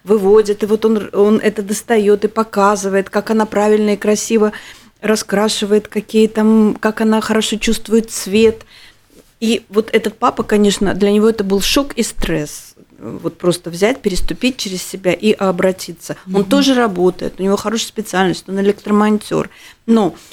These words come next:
Speaker 1: у них есть ещё, практически у этой, м, семьи трое детей, потому что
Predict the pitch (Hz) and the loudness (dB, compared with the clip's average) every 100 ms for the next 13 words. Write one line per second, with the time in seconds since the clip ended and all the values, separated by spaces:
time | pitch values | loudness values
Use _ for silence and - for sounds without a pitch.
0 | - 208 233 226 208 202 - 190 208 190 | -4 2 2 2 0 0 -2 -2 0 -2
1 | 185 - 214 190 180 - 208 185 196 180 | -4 -4 -2 -2 -6 -2 0 0 0 0
2 | - 190 185 185 - 208 208 226 226 208 | 0 0 0 0 0 0 2 2 2 2
3 | 165 160 160 - 302 - - - - - | 2 -2 -4 0 0 -2 -10 -20 -12 -2
4 | 196 196 - - 180 | 0 0 -2 -4 -4